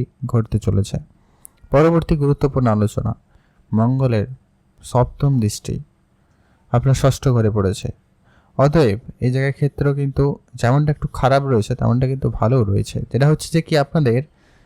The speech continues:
যদি কোনো ঋণ ছিল, সেটা এবার ধীরে ধীরে শোধ হবে। যদি কারো ঋণ ছিল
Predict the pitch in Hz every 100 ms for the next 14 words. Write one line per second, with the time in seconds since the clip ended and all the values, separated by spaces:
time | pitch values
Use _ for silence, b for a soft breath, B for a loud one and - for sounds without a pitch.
0 | b 127 143 156 147 123 127 156 147 -
1 | 120 - - - - 113 123 127 135 123
2 | 127 127 127 123 131 117 101 - - 117
3 | 147 151 151 135 139 135 - 151